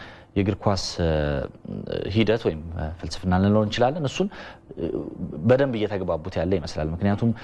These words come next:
በተደጋጋሚ ወደ ተጋጣሚ ክልል ውስጥ መግባት አንዱ፣ አንዱ የ-፣ የ-፣ የዚህ ሂደት ዓላማ ነው እና በተደጋጋሚ ይገባሉ።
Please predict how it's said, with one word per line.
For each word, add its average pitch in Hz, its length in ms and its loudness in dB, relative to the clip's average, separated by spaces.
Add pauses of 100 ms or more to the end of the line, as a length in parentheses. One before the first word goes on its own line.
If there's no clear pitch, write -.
(100)
በተደጋጋሚ 110 640 4
ወደ 92 160 -4
ተጋጣሚ 92 520 2
ክልል 101 260 2
ውስጥ 95 240 -2
መግባት 113 340 4
አንዱ፣ 123 220 2 (280)
አንዱ 101 240 4
የ-፣ 82 220 2 (640)
የ-፣ 92 200 2
የዚህ 101 300 2
ሂደት 92 280 0 (360)
ዓላማ 95 320 4
ነው 95 120 0
እና 147 120 4
በተደጋጋሚ 143 540 2
ይገባሉ። 87 340 -2